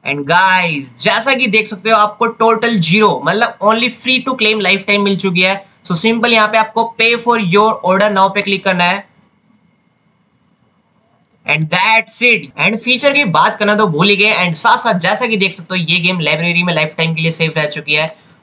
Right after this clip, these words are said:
So guys, ये game एक एफ़पीपी horror shooter game है। So guys, इस game को क्लेम करना तो बनता है। And अब सीधा चलते हैं हमारी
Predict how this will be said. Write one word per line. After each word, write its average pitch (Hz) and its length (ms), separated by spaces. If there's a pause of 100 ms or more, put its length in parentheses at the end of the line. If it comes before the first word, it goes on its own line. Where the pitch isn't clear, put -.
So 185 160
guys, 190 340
ये 180 300
game 262 260
एक - 260
एफ़पीपी 247 520
horror 220 420
shooter 226 420
game 208 220
है। 214 100
So 220 180
guys, 233 260
इस 220 160
game 185 260
को 214 100
क्लेम 208 300
करना 202 240
तो 208 140
बनता 160 500
है। 139 180 (260)
And 233 160
अब 254 80
सीधा 233 200
चलते 220 260
हैं 214 120
हमारी 196 400